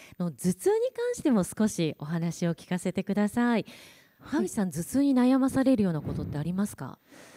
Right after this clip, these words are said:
Speaker 2: うーん、なんかこう、やっぱり環境であったり、季節の変わり目だとか、こうちょっと鼻炎、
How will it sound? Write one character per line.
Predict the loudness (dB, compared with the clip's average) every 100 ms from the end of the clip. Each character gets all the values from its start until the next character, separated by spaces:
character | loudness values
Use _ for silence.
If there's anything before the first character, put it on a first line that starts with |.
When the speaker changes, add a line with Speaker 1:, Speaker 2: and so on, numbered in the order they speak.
| -6 4
Speaker 2:
う |
ー |
ん、 | 8 10 10 8 8 6 4 2 2 0
な | -2 -2 0
ん | 0 0
か | -2 -2 -2 -2 0
こ | 4 4 4
う、 | 2
や | 2
っ |
ぱ | 2 2
り | 4 2 -2 -6 -16 -20 -20 -20 _ _ _ _ _ _ _
環 | 2 8 8
境 | 8 2 0
で | 0
あ | 0
っ |
た | -2 -4
り、 | -4
季 | -4
節 | 0 0 2
の | 0 2
変 | 0
わ | 0
り | 0
目 | 0 -2
だ | -4
と | -8
か、 | -10 -8 -6 -8 -12 -20 -18 -18 -18 -20 _ _
こ | -8
う | -4
ち |
ょ | -4
っ |
と | 0 0
鼻 | 2 4 6 6
炎、 | 4 2